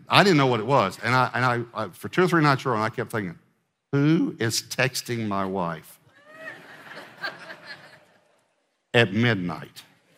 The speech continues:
Every night, midnight, exactly, twelve o'clock. Bing. So, like, the fourth night, I thought,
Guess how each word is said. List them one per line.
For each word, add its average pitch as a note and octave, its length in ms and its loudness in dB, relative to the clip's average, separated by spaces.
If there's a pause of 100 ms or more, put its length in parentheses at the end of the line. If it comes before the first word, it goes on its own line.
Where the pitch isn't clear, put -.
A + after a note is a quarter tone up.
(180)
Every F3 240 8
night, D3+ 240 4 (120)
midnight, B2+ 440 4
exactly, D#3 520 4 (180)
twelve D3 240 6
o'clock. D3 300 2 (460)
Bing. F#3 560 2 (1600)
So, - 140 -2
like, C3+ 240 4
the A2 80 -4
fourth F3 360 2
night, D3 300 6
I A2 140 2
thought, G#2 380 -4